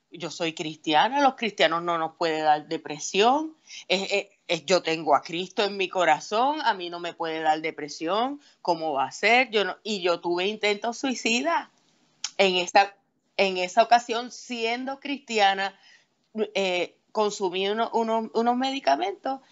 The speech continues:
y tuve que ir rápidamente. Yo misma me di cuenta de lo que hice, el Espíritu Santo me confrontó, fui al médico, le dije, "Estoy deprimida", oigo voces que me dicen,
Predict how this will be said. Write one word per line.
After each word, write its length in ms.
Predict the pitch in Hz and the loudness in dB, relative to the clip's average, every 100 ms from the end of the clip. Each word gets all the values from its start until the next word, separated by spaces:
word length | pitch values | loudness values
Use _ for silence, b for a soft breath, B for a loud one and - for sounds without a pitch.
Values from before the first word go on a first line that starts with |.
| b _ | b _
y 180 | - 208 | 2 2
tuve 380 | 208 202 175 190 | 4 6 6 6
que 160 | 220 220 | 4 4
ir 280 | 247 254 - b b _ | 4 0 -4 b b _
rápidamente. 1000 | 190 190 180 208 214 214 247 240 240 - | 4 6 8 6 0 0 -4 -4 -6 -6
Yo 260 | 196 202 214 | -6 -2 -2
misma 400 | 214 196 170 151 | -2 -8 -4 -4
me 140 | 151 | -2
di 140 | 156 180 | -6 -4
cuenta 480 | - 208 202 170 143 | 0 0 2 2 2
de 80 | |
lo 120 | 147 147 | 0 -2
que 200 | 190 180 | -2 0
hice, 280 | 208 - | -2 0
el 80 | 165 | 0
Espíritu 420 | 156 180 175 196 | 0 0 -2 -4
Santo 320 | 208 175 156 160 | 0 0 2 -4
me 120 | 156 | -2
confrontó, 640 | 156 151 175 156 147 190 | -2 -2 0 -2 4 4
fui 200 | 196 202 | 4 4
al 160 | 180 170 | 4 4
médico, 420 | 196 226 220 180 | 2 0 0 -2
le 120 | 160 | -2
dije, 360 | 156 185 190 175 b b | -2 -2 -2 -4 b b
"Estoy 320 | 175 - 170 | -8 -2 -2
deprimida", 720 | 165 175 208 226 269 285 254 - _ _ | 0 -2 -2 -2 0 0 0 -4 _ _
oigo 340 | 185 175 190 | 4 6 4
voces 300 | 190 233 269 | 6 2 -2
que 120 | 262 | -8
me 180 | 202 180 | -6 -4
dicen, 360 | 190 226 269 | -6 -8 -12